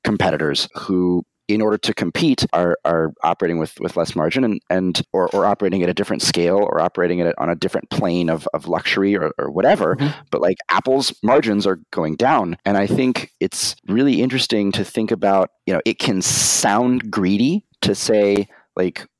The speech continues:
Speaker 1: when you're the best at something, extract the maximum of, amount of value while you can. But,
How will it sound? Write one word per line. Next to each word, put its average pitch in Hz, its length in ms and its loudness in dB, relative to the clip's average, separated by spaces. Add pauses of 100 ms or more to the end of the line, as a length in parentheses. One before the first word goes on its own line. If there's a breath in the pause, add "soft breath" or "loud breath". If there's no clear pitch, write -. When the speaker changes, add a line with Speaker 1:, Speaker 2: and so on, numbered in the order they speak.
(220)
Speaker 1:
when 104 380 0
you're 104 240 2
the 101 120 -2
best 87 320 0
at - 120 -2
something, 147 540 0 (380 loud breath)
extract - 560 -2
the 107 80 -2
maximum 98 540 0
of, 87 160 -4 (120)
amount 92 260 0
of 90 40 -4
value 87 540 0
while 92 320 2
you 87 220 -4
can. 107 500 0 (600 soft breath)
But, - 280 -2